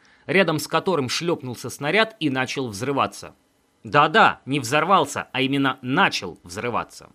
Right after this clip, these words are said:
Как только снаряд упал у ног солдата, время для него остановилось и звуки пропали. Солдат увидел, как сначала по снаряду побежали трещины. Одна, вторая, третья.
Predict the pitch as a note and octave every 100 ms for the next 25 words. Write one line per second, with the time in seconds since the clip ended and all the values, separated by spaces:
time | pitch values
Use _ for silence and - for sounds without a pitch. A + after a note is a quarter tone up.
0 | _ _ _ _ _ _ _ - F#3 A#3+
1 | A#3+ F#3+ D#3+ D3+ F#3+ F3+ D3 F3 D3+ D3
2 | C#3 C#3+ C#3+ G3+ A3 G3 - A2+ C#3+ E3+
3 | D3 C#3+ C3 A#2+ B2+ - C3 C3 D#3+ G#3+
4 | G3 - D3 F#2 A2 G2+ G#2+ B2+ - A2
5 | D#2 - _ _ _ _ _ _ - G3+
6 | B3 G#3 F3+ D#3+ C#3+ C#3+ D3+ - F3 A3+
7 | G#3+ G3+ E3+ D#3 D3 F3 D#3+ D#3 B2+ A2+
8 | C3+ C3+ C3+ A#2 - F#2 D2+ - _ _
9 | A2 G2 C3+ F3+ F3 - A2 B2 D#3+ A#2+
10 | - C3+ E3 C3+ C3+